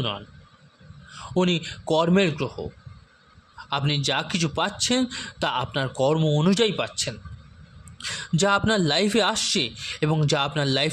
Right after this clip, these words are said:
থেকে চলে যাচ্ছে, যা খুশি আপনি পাচ্ছেন বা যা হারিয়ে ফেলছেন, তা আপনার কর্মের হিসাব অনুযায়ী হচ্ছে। তো শনিদেব কর্মের হিসাব কিতাব রাখেন। সব সিংহ রাশি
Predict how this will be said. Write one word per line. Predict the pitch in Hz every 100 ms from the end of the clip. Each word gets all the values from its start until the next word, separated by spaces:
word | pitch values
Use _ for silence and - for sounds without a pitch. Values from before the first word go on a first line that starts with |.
| 156
থেকে | 151 156
চলে | 208 254 240
যাচ্ছে, | 139 - - - - - - - - - - - 151
যা | 135 127
খুশি | - 156 - 139 - - -
আপনি | 135 139 135 123 - - _
পাচ্ছেন | 143 190 202 - 151 113 - _ _ - -
বা | 143 127 - - -
যা | 147 143
হারিয়ে | - 127 185 240
ফেলছেন, | 165 120 - 101 - _ _ _ - - _
তা | 156
আপনার | 139 143 139 131 - -
কর্মের | - 156 156 147 120
হিসাব | 131 156 208 180
অনুযায়ী | 175 143 113
হচ্ছে। | 107 - - - - - - - - - - - - -
তো | 185
শনিদেব | 202 240 294 170 131 - - - -
কর্মের | - 196 180 156
হিসাব | 131 170 226 214
কিতাব | 220 - -
রাখেন। | 139 120 - 120 - _ _ _ _ _ _ - - -
সব | - 156 -
সিংহ | 165 160
রাশি | 170 180 220